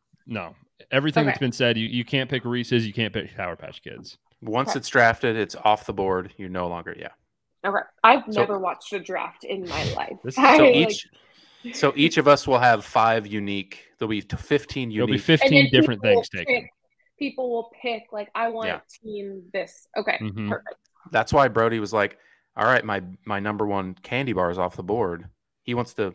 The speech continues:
Speaker 3: he wants to have a
Speaker 2: Well, he said, "Should I wait and pick
Speaker 3: Right.
Speaker 2: this one?" And so I was like, "Well, what do you mean wait and pick this one? Are
Speaker 3: Yeah.
Speaker 2: you gonna take some?"
Speaker 3: 'Cause
Speaker 2: So.
Speaker 3: some, yeah, right, 'cause somebody else could take it, or, you know. And he wants to have a nice,
Speaker 2: Mm.
Speaker 3: he wants to have a nice balanced candy bag.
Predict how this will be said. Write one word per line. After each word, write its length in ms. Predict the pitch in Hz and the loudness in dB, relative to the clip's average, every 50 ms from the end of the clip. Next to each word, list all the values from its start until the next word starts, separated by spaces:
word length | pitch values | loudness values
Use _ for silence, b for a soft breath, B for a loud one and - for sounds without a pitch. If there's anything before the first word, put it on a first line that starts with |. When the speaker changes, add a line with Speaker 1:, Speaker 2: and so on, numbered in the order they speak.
| _ | _
Speaker 3:
he 120 | - 120 120 | -12 -10 -8
wants 180 | 113 117 - - | -8 -8 -8 -8
to 80 | 104 | -6
have 200 | 95 104 101 95 | -2 -2 -2 -2
a 100 | 98 92 | 0 2
Speaker 2:
Well, 160 | - - - - | 4 4 4 4
he 220 | - 349 349 349 | 4 4 4 4
said, 420 | - - 330 277 277 269 214 214 | 2 2 2 4 4 2 0 -4
"Should 240 | - - - 311 254 | -12 -8 -6 -2 2
I 140 | 247 233 220 | 2 2 2
wait 580 | 214 190 185 214 220 226 247 277 302 - - - | 2 -2 -6 -6 -6 -6 -6 -6 -8 -10 -10 -8
and 200 | 240 254 240 226 | -8 -8 -8 -10
pick 200 | - - 240 240 | -14 -10 -10 -6
Speaker 3:
Right. 180 | 202 208 196 - | -4 -2 -2 -2
Speaker 2:
this 200 | 254 277 - - - | -4 -6 -8 -16 -14
one?" 200 | 359 359 370 349 - | -12 -12 -10 -6 -6
And 160 | 269 262 247 - | -6 -6 -6 -4
so 60 | 285 | -4
I 80 | 262 | -4
was 80 | 240 220 | -4 -2
like, 200 | 240 226 214 214 - | -2 -4 -4 -4 -6
"Well, 140 | 220 214 208 | -8 -8 -6
what 140 | 202 226 226 | -6 -8 -8
do 60 | 254 | -8
you 100 | 247 233 | -8 -8
mean 280 | 226 240 247 240 226 202 180 | -8 -6 -6 -6 -8 -8 -6
wait 240 | 202 196 196 196 - | -4 -4 -4 -6 -8
and 80 | - | -12
pick 180 | - 202 - - | -16 -16 -14 -10
this 160 | - 202 190 - | -10 -10 -10 -10
one? 100 | 208 196 | -8 -6
Are 40 | 190 | -4
Speaker 3:
Yeah. 60 | 170 202 | -4 -2
Speaker 2:
you 60 | 202 | -4
gonna 140 | 208 202 185 _ _ - | -4 -8 -10 _ _ 2
take 220 | - 220 233 - - | 2 2 2 2 -4
some?" 160 | - 233 - _ b b b b | -14 -14 -14 _ b b b b
Speaker 3:
'Cause 160 | - 127 110 - | -8 -6 -2 4
Speaker 2:
So. 240 | - 202 139 - - - | 6 6 6 6 2 -4
Speaker 3:
some, 240 | - - 135 123 120 _ - | -2 -2 -2 -2 -2 _ -8
yeah, 220 | 135 123 104 85 87 | -2 0 0 0 2
right, 160 | 95 98 95 | 0 0 0
'cause 140 | - 123 - | 0 -2 0
somebody 240 | - 139 123 117 110 | 0 0 2 4 2
else 140 | 110 104 - | 2 2 0
could 140 | - 104 87 | -4 -10 -6
take 240 | - 110 101 101 - | -4 -4 -4 -2 -2
it, 120 | 101 95 90 | -4 -2 -2
or, 320 | 85 85 85 85 87 85 _ | -4 -4 -4 -4 -6 -8 _
you 160 | - 98 90 | -14 -14 -12
know. 160 | 82 - - _ b b b b b b b | -12 -14 -16 _ b b b b b b b
And 80 | - 131 | -4 -2
he 60 | 135 | 0
wants 200 | 135 156 180 208 | 2 2 2 2
to 80 | 202 139 | 2 2
have 120 | 131 123 120 | 2 2 0
a 40 | |
nice, 260 | 117 120 120 120 - - | 0 -2 -2 -2 -4 -8
Speaker 2:
Mm. 160 | - 165 - | -12 -12 -8
Speaker 3:
he 80 | - 214 | -2 -2
wants 140 | 254 269 - | -2 -2 -2
to 60 | 311 | -4
have 100 | - 170 | -4 -2
a 40 | 156 | 0
nice 200 | 160 160 151 - | 0 0 0 -2
balanced 500 | - - 107 120 127 123 113 - - - | -2 0 0 2 2 0 -2 -6 -10 -8
candy 320 | - 123 113 107 104 87 | -6 -4 -4 -4 -6 -6
bag. 380 | - 87 76 73 65 - - | -8 -10 -12 -12 -14 -16 -20